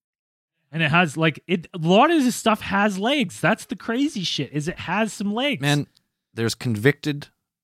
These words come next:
Speaker 2: child predators that were friends with the president of the United States,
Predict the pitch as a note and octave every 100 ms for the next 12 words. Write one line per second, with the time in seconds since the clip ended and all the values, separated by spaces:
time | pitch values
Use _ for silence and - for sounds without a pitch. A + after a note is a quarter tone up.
0 | _ - A#2+ A#2+ C#3+ C3 A2 G#2 F#2 -
1 | - _ _ _ - D#2 G2 - A#2+ A#2
2 | A2 _ - - A2+ A2 A2 G#2 G#2+ G#2+
3 | G2 - G2 F2+